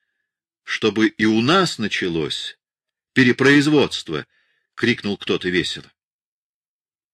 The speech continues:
«Ещё один адвокат гнилого империализма!» Саул, встав на носки, строго посмотрел в зал. «Не для того, чтоб перепроизводство, нет!»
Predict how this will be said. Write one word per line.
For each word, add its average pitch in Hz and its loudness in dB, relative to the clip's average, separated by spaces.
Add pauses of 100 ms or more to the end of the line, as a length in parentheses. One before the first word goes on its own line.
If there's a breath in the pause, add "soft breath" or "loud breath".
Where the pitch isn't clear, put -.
(460)
«Ещё 92 -4
один 123 0
адвокат 123 0
гнилого 117 2
империализма!» 117 0 (640)
Саул, 107 -2
встав - -8
на 85 -8
носки, 107 -6 (220 soft breath)
строго 95 -4
посмотрел 92 -6
в 85 -12
зал. 78 -4 (1200)
«Не 113 2
для 147 4
того, 156 4
чтоб - -2
перепроизводство, 127 2
нет!» 127 -2